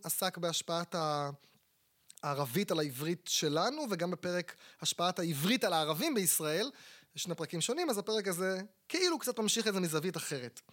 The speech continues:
טוב, אז לפני שנצלול לעברית המשוערבת, ומה, מה זה השם הזה, אה, וגם עברית טבעונית, שהזכרתי בפתיח,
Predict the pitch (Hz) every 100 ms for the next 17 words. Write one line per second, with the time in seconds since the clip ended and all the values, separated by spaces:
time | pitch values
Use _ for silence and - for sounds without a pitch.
0 | - - - - _ _ _ 233 160 147
1 | 170 180 208 359 330 202 - 185 175 160
2 | 156 151 156 147 202 170 - 139 151 180
3 | 151 135 131 135 135 135 147 147 - 202
4 | 226 165 202 262 _ - _ _ _ -
5 | - 156 151 147 147 147 147 139 139 131
6 | 147 - 143 127 127 196 185 - 135 139
7 | 143 - 139 135 127 127 - 214 196